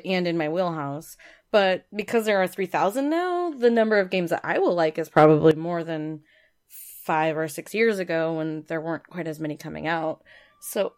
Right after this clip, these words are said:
overall, I'm probably being better served. I just, there's, it's, it's hard to get through all that noise. Like, Seize the Bean, I almost didn't know about.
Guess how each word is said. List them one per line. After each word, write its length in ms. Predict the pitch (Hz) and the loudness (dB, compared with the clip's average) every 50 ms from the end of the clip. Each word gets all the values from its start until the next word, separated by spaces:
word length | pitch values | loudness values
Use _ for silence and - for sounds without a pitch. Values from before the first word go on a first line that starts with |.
| _ _ _ - | _ _ _ -4
overall, 640 | - 339 415 523 508 440 453 427 254 233 214 208 202 | -2 2 4 4 4 4 2 2 2 4 4 4 4
I'm 160 | 190 185 185 | 4 2 0
probably 480 | - 190 180 175 165 170 160 160 160 156 | 0 0 0 0 0 -2 -2 -4 -4 -4
being 300 | 160 160 156 160 160 147 | -4 -4 -4 -4 -4 -4
better 260 | 151 147 143 143 151 | -4 -6 -6 -6 -8
served. 680 | - - - 139 139 143 156 190 233 233 - - - _ _ _ _ _ _ _ _ _ _ - | -10 -10 -8 -8 -6 -4 -4 -4 -4 -6 -8 -12 -20 _ _ _ _ _ _ _ _ _ _ -4
I 100 | 277 320 | -2 -2
just, 360 | 330 359 330 - - _ _ _ _ _ - | -2 -4 -6 -8 -12 _ _ _ _ _ 0
there's, 240 | 294 285 - - - - - - - - - - - - - 247 | 0 0 0 -4 -10 -16 -16 -18 -20 -20 -20 -20 -20 -12 -10 -8
it's, 220 | 262 - - - - | -8 -8 -10 -10 -10
it's 140 | 240 - - | -10 -8 -8
hard 420 | - - 262 262 262 226 220 - - | -4 -2 0 0 0 -2 -6 -12 -12
to 360 | - 269 240 214 185 180 - - _ _ _ _ _ _ _ _ _ _ _ _ - | -8 -6 -6 -6 -8 -10 -16 -20 _ _ _ _ _ _ _ _ _ _ _ _ -2
get 200 | 220 190 - - | -2 -2 -2 -4
through 200 | - 247 226 - | -8 -6 -2 -2
all 180 | 165 175 175 | -2 0 0
that 180 | 175 175 - - | 0 0 0 0
noise. 400 | 170 180 196 233 208 185 175 175 | -2 -2 0 0 0 0 0 -2
Like, 140 | 175 170 - | -4 -6 -6
Seize 320 | - - 220 233 247 226 | -10 -10 -10 -8 -8 -8
the 80 | 233 214 | -8 -6
Bean, 240 | 202 202 190 185 | -6 -4 -4 -2
I 80 | 180 175 | -2 -2
almost 360 | - 185 208 262 285 269 - - | -2 -2 0 0 0 -2 -2 -6
didn't 200 | 202 180 143 156 | -6 -6 -4 -4
know 220 | 165 190 240 277 | -6 -6 -6 -6
about. 400 | 214 - - - - - - | -6 -8 -10 -10 -12 -14 -16